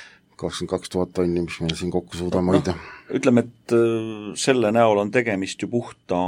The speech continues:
Speaker 2: turukaitsega ja siin ei ole nagu rohelise rahvamajandusega midagi pistmist.
Speaker 1: Paraku nii ta on, jah. Aga, aga üks oluline asi ikkagi kogu selle teema juures on ilmselt see, et, äh, noh,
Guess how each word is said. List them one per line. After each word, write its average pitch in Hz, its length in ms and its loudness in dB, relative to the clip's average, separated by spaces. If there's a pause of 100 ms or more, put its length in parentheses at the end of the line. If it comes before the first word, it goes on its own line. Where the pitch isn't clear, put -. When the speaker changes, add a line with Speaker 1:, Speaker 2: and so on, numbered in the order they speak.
(380)
Speaker 2:
turukaitsega 113 880 4
ja 76 60 -2
siin 82 220 0
ei 80 60 0
ole 78 240 0
nagu 78 680 -4 (260)
rohelise 80 640 0
rahvamajandusega 78 640 -2
midagi 69 200 2
pistmist. - 440 -12 (800)
Speaker 1:
Paraku 95 300 0
nii 98 140 2
ta 107 160 4
on, 90 120 2
jah. 104 200 2 (720)
Aga, 104 440 2 (100)
aga 113 180 2
üks - 220 -2 (180)
oluline 143 460 6
asi 147 180 -2
ikkagi 117 540 2 (260)
kogu 123 240 -2
selle 117 240 2
teema 139 320 6
juures 107 320 2
on 117 80 2
ilmselt 113 400 0
see, 139 400 6
et, - 280 -4
äh, 98 180 6 (720)
noh, - 180 -8